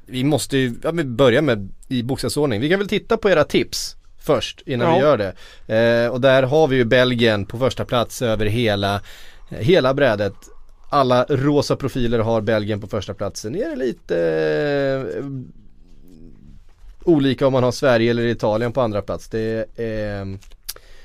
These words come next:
Speaker 1: skiljer sig en del och samtliga har Irland på sista plats. Ehm, vi kan väl börja med Belgien då.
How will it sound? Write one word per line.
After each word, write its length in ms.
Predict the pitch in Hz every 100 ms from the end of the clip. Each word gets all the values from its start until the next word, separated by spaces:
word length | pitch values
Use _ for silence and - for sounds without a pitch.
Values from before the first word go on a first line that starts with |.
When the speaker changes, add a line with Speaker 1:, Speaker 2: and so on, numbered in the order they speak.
| -
Speaker 1:
skiljer 300 | - 131 117
sig 100 | 127
en 80 | 113
del 200 | 107 101
och 200 | 98 -
samtliga 760 | - - 170 104 92 123 127 107
har 280 | 110 104 110
Irland 440 | 127 127 117 101
på 80 | 98
sista 300 | - 107 -
plats. 300 | 117 123 - - - - - - - - -
Ehm, 680 | 123 123 127 131 131 127 139 - - - -
vi 120 | 151
kan 80 | 185
väl 100 | 190
börja 260 | 190 180
med 120 | 175 170
Belgien 420 | 185 190 170 147
då. 180 | 101